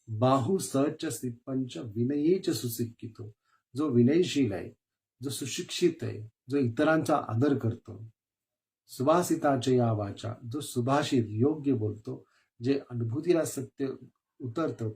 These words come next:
त्याच गोष्टी बोलतो, खोटं बोलत नाही. "सुभाषिताच या वाचा एतं मंगल." हे जीवनातलं उत्तम मंगल आहे. हे मंगल साध्य करण्यासाठी आपण आपल्या जीवनामध्ये जीवन जगलं पाहिजे.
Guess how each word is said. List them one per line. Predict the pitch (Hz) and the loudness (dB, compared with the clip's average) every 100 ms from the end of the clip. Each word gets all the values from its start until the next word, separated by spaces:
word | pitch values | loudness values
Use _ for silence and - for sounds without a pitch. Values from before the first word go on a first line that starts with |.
| - | -6
त्याच | 139 147 | -6 -4
गोष्टी | 131 127 - | -6 -6 -8
बोलतो, | 113 107 - 139 - | -10 -10 -12 -16 -16
खोटं | - 160 202 143 | -12 -2 2 4
बोलत | 120 113 | 4 2
नाही. | 107 104 107 _ _ _ _ _ | -2 -8 -10 _ _ _ _ _
"सुभाषिताच | - 135 165 165 151 139 135 | -2 2 2 2 0 0 0
या | 135 123 113 | 2 2 2
वाचा | 110 107 107 - - | 0 -4 -6 -10 -10
एतं | 127 117 143 127 | -10 -6 -4 -2
मंगल." | 107 101 98 107 | -2 -4 -8 -12
हे | 110 175 | -6 -6
जीवनातलं | 160 117 120 127 143 - 151 | -4 2 4 4 2 -2 -4
उत्तम | 113 - 117 | -6 -6 -8
मंगल | 101 92 98 92 | -6 -8 -12 -14
आहे. | 101 - _ _ _ - | -16 -20 _ _ _ -2
हे | |
मंगल | 165 139 139 160 196 | 6 8 8 8 6
साध्य | - 156 143 151 | 4 2 2 0
करण्यासाठी | 147 143 147 151 139 | 2 2 0 -4 -2
आपण | 143 - 131 | -2 -2 -4
आपल्या | 117 127 | -2 -2
जीवनामध्ये | 117 110 117 117 120 147 175 _ _ _ - | 0 0 2 2 2 -2 -6 _ _ _ -10
जीवन | 110 127 143 | -2 2 4
जगलं | 123 101 101 | 2 0 -4
पाहिजे. | 95 95 - | -8 -12 -16